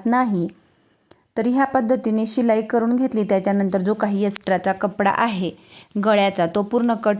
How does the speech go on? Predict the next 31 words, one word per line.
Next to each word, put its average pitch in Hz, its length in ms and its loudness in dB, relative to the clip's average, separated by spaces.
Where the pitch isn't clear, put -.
करून 254 240 2
आणि 185 200 0
जो 214 100 2
काही 226 220 0
गोल 208 280 2
गळा 202 220 4
आहे 214 280 0
त्याला 190 220 0
पूर्ण 214 360 0
छोटे 214 300 0
छोटे 208 240 -2
कट 196 240 0
मारून 226 380 0
घ्यायचे. 220 460 0
तर, 233 380 4
अ, 233 40 2
गोल 240 280 2
आकार 240 280 2
असला 240 360 0
की 208 180 -6
छोटे 214 220 -2
छोटे 214 180 -2
कट 202 280 0
मारून 196 280 0
घेतले 233 220 0
तर 208 140 -2
अस्तर 214 380 -2
पलटवायला 214 540 2
खूप 208 180 -4
सोपं 214 340 0
जातं. 233 360 2